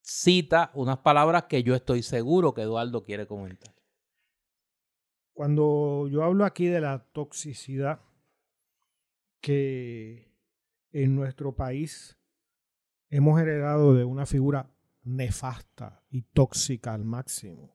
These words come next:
Speaker 2: como Luis Muñoz Marín, está en citas como esta. No solo por lo que dice la cita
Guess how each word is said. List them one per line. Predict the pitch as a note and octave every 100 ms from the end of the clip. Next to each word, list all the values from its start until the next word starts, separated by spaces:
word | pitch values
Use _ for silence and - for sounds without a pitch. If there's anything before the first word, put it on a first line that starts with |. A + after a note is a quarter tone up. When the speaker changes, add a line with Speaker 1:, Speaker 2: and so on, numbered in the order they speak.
| _ _ _ _ _ _ _ _ _ _ _ _ -
Speaker 2:
como | D#3+ C#3 C3 B2+ B2 A#2
Luis | A#2+ C#3+
Muñoz | D#3 D#3 D#3
Marín, | D3+ C3+ C3+ _ _ _ _ _ _ _ _ _ _ _ _ _ -
está | C3+ - D#3 D#3
en | C#3
citas | - D#3 E3 D3+ C3+ - -
como | C3 A#2 A2
esta. | A#2+ - - G2+ _ _ _ -
No | C3+ F3
solo | G3+ G#3 -
por | D3+
lo | C3+ B2+
que |
dice | C3+ C#3+ F#3
la | E3
cita | - F#3 F3+ E3+